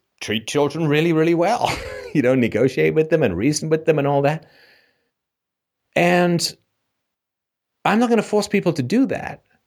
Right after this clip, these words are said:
for moral reasons. But people don't have those moral reasons 'cause they don't understand what morality is. They just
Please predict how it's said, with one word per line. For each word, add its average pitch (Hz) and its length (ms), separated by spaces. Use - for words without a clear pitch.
for - 180
moral 175 360
reasons. - 560
But 160 200
people 240 240
don't 214 180
have 202 220
those 151 200
moral 110 300
reasons 98 340
'cause - 120
they 175 100
don't 202 180
understand 147 440
what 101 100
morality 101 500
is. 117 140
They 127 140
just 127 240